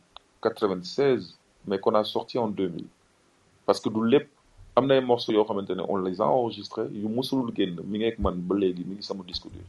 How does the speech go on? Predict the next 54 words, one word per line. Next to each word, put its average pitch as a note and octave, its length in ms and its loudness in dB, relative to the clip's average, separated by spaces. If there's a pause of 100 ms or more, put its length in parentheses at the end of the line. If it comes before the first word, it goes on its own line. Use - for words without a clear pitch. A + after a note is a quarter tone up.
(760)
Parce A2 180 8
que D#3+ 220 4
on C3 100 0
avait C3 220 4
des C3 100 0
sons, - 400 0
on A2+ 140 -6
pouvait A#2+ 240 2
enregistrer, G#2+ 500 0
et D#2 60 -2
puis G#2 160 -12 (100)
au - 80 -2
fur D3 200 0
et - 20 12
à C3 60 10
mesure, A2+ 320 -2 (520)
on A#2+ 100 4
avait A#2+ 220 8
la A2+ 100 6
possibilité, G#2+ 640 -8
comme A#2+ 220 -4
on A2 80 0
avait G2+ 220 0
un F#2+ 100 -6
appart, F2+ 280 -6 (240)
enfin, F2+ 140 -10 (100)
on E2+ 60 -12
avait, F2+ 280 -2
euh, F2 120 -2
un F2+ 400 -12
quartier F2+ 320 -8
général, F2+ 400 -2
fa - 80 -4
lañ F#2+ 120 -6
doon F2 200 0
nekk, F#2 200 -6 (100)
fa G#2+ 80 -6
lañ F#2+ 100 -10
doon, F2 140 -14 (320)
fa G2+ 80 -2
lañ F#2 240 -2
dëkkoon, C#3 380 0
fa - 80 -2
lañ, F#2+ 100 -4 (120)
moo F#2+ 100 -2
nekkoon F#2 240 -6
suñuy F2 180 -16 (100)
bureau. - 220 -4 (400)
Donc, D3 180 2
dañ D3 120 2
doon D#3+ 120 0
répéter C#3+ 280 0
chaque - 200 0
jour. F#2+ 220 -4